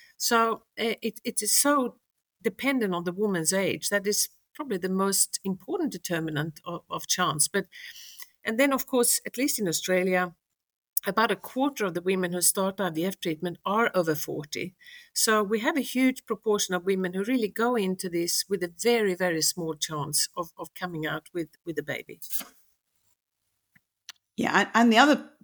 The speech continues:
Speaker 2: real point that lots of people don't realise is how expensive it is. It's, it's got really expensive. And, and I know that you have some health provision in, in Australia.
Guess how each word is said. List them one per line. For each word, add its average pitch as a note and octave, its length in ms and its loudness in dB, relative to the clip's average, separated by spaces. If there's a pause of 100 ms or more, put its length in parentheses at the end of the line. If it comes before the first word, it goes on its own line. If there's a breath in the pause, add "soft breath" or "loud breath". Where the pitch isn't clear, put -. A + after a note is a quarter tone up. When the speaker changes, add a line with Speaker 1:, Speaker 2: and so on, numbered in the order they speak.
(340)
Speaker 2:
real A#3+ 520 10 (360)
point - 260 8
that D3 140 8
lots F3+ 180 4
of F#3 80 2
people E3 180 6
don't E3+ 180 6
realise D#3+ 240 6
is F3+ 120 0
how A3 140 6
expensive A3+ 760 6
it - 140 2
is. - 360 0 (360 loud breath)
It's, - 400 2
it's G3 160 4
got F#3+ 200 6
really A#3+ 200 8
expensive. F3 440 2
And, G3+ 160 2
and G#3+ 140 6
I G#3+ 120 10
know B3 200 10
that B3 100 6
you B3 260 6
have A3+ 220 6
some A3 500 6 (340 soft breath)
health F#3 300 6
provision E3 720 4
in, F#3+ 340 6
in F#3 120 8
Australia. D#3+ 840 8